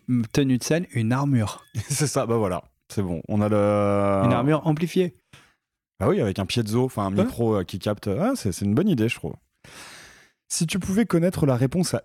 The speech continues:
Speaker 2: une question, à part quel est le sens de la vie, euh, quelle question choisirais-tu ?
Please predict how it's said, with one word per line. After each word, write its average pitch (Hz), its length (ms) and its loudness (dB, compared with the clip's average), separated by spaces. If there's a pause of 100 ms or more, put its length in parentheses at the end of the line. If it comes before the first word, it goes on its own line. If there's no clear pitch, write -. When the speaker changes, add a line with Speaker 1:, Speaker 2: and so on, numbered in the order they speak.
Speaker 2:
une 185 220 2
question, 123 520 -2 (320)
à 110 100 0
part 123 220 -2
quel 120 160 2
est 120 60 4
le 113 60 0
sens 120 220 0
de 104 80 0
la 92 100 4
vie, 113 360 0
euh, 92 300 0 (180)
quelle 151 180 2
question 131 340 -4
choisirais-tu ? 98 840 -2